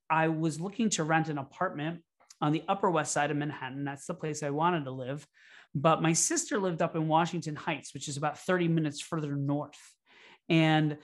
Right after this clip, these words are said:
she saw an ad on a bulletin board for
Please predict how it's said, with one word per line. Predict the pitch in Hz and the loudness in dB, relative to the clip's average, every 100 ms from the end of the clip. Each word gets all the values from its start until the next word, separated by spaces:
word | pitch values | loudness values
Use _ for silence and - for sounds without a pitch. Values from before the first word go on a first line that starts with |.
| _ _ | _ _
she | - 196 | -4 0
saw | 165 202 175 156 | 4 6 6 4
an | 170 | 2
ad | 170 180 | 4 4
on | 180 151 | 4 2
a | |
bulletin | 139 190 185 156 143 | -2 -4 -4 -2 -4
board | 139 123 127 131 _ _ | -6 -8 -10 -14 _ _
for | - 160 147 | 0 4 4